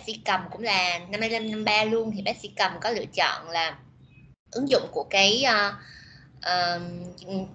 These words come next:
cái thuốc, ờ, Doxacan Leukotriene trong cái bệnh lý hô hấp cũng là khá là thú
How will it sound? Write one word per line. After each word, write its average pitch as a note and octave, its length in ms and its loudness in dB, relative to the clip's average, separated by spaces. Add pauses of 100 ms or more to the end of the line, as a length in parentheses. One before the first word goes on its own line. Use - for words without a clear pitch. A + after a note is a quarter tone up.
(260)
cái C4 120 -2
thuốc, D#4+ 200 -4
ờ, G#3+ 180 6
Doxacan A3 640 0
Leukotriene G#3+ 760 2
trong G#3 140 6 (120)
cái A#3 100 2
bệnh - 200 -2
lý A3+ 180 2
hô A3 100 -2
hấp C#4+ 200 -2 (200)
cũng - 220 -20
là G3 200 2
khá A#3 240 2
là C#4+ 140 2
thú - 300 -12